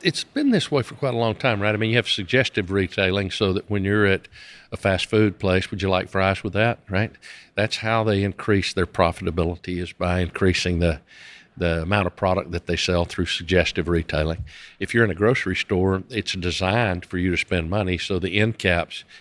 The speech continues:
as you make that turn, are the things that you, that they're, they're trying to promote or to, to get you to pick up, where things are on the shelves, how many there are on the shelves, how the shelves are organized. Those things are not ad hoc, right? They,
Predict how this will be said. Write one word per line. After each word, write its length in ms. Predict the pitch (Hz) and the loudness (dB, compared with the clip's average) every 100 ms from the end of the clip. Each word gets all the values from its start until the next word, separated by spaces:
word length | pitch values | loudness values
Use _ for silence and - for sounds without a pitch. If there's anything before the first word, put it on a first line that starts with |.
| - | -10
as 100 | 80 | -2
you 80 | 98 | 2
make 280 | 95 98 - | 4 2 0
that 220 | 85 - | -6 -4
turn, 520 | - 113 95 87 87 - - - - | 0 4 4 2 -4 -14 -20 -14 -2
are 400 | 85 85 82 80 - | 2 4 2 0 -10
the 340 | - - - - | -18 -16 -10 0
things 300 | 104 98 - | 2 2 -2
that 180 | 92 104 | -4 2
you, 260 | 92 90 - 98 | 2 2 -4 -2
that 160 | 90 - | -2 2
they're, 200 | 95 - - | 0 0 -4
they're 160 | 98 | -2
trying 300 | 87 104 92 | 0 2 2
to 80 | 82 | 0
promote 500 | - 87 87 90 87 | -6 -2 2 2 2
or 80 | 87 | -2
to, 140 | 80 | -6
to 160 | 82 90 | -10 -2
get 240 | 87 - | -2 -2
you 40 | 85 | -6
to 60 | |
pick 260 | - 90 - | -6 -4 0
up, 200 | 104 - - - - | 0 0 -12 -20 0
where 160 | 123 120 | 2 2
things 340 | - 104 90 | 2 0 2
are 240 | 95 92 90 | 0 0 -2
on 80 | |
the 80 | 82 | -4
shelves, 460 | - 107 101 80 - | -2 0 0 -2 -6
how 120 | 90 | -4
many 280 | 90 107 110 | 0 2 2
there 240 | 92 82 | 2 2
are 180 | 82 80 | 0 -2
on 80 | 78 | -6
the 80 | 78 | -6
shelves, 320 | - 78 - | -2 -2 0
how 140 | 95 | 0
the 60 | 95 | 0
shelves 320 | - 101 92 | 0 0 0
are 60 | 85 | 0
organized. 460 | 104 90 82 73 - - - - | 2 2 -2 -8 -12 -20 -14 -4
Those 180 | 170 - | -2 0
things 180 | 156 104 | 0 0
are 80 | |
not 440 | 90 104 95 80 - - - - | 0 0 0 -4 -12 -16 -16 -4
ad 240 | 101 92 85 | 0 2 0
hoc, 380 | 87 - - - _ _ | -4 -4 -12 -14 _ _
right? 220 | 73 90 | -4 -4
They, 380 | - 98 101 92 | -2 2 2 0